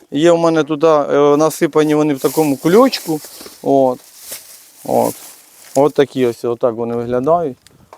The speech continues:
Тобто за-, за-, залили, засипали в кружечку, залили водичкою і получили от результат. Так що я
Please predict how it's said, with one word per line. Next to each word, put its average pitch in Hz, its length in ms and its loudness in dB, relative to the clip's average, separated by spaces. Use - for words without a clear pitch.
Тобто 120 280 -2
за-, 135 280 2
за-, 127 200 -4
залили, 156 560 2
засипали 147 500 -2
в 139 40 -12
кружечку, 185 400 -8
залили 139 360 2
водичкою 120 640 -2
і 151 140 2
получили 139 600 2
от 127 200 2
результат. 135 540 2
Так 139 140 -2
що 185 120 2
я 190 240 4